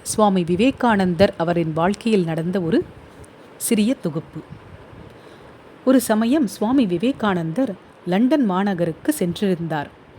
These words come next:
அங்கு அவரது நண்பர் ஒருவரின் பண்ணை வீட்டில் தங்கியிருந்தார். அந்த பண்ணை வீடு மிகப்பெரிய நிலப்பரப்பில் இயற்கை எழில் சூழ்ந்த இடத்தில் இருந்தது.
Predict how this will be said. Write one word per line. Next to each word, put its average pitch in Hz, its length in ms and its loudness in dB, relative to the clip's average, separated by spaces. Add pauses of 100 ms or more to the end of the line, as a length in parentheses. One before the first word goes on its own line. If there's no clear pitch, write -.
(280)
அங்கு 254 320 4
அவரது 190 340 0
நண்பர் 220 380 0
ஒருவரின் 180 460 0
பண்ணை 208 300 0
வீட்டில் 220 420 0
தங்கியிருந்தார். 170 720 -2 (680)
அந்த 247 240 4
பண்ணை 233 380 2
வீடு 202 240 0
மிகப்பெரிய 226 600 0
நிலப்பரப்பில் 196 760 -2 (380)
இயற்கை 285 460 0
எழில் 208 320 2
சூழ்ந்த 226 340 -2
இடத்தில் 202 460 -2
இருந்தது. 165 440 -2